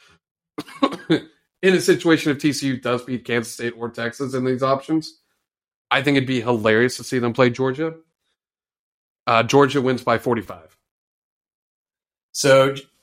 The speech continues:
Speaker 2: pr-, you're probably right about Georgia.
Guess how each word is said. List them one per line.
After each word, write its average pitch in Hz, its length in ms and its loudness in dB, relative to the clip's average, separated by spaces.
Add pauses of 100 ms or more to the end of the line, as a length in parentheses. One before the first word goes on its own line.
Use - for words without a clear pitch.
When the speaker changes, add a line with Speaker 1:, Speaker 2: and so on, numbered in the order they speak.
(340)
Speaker 2:
pr-, 147 220 -12
you're 131 120 -8
probably 120 480 0
right 107 260 -2
about 104 280 -8
Georgia. 98 480 -10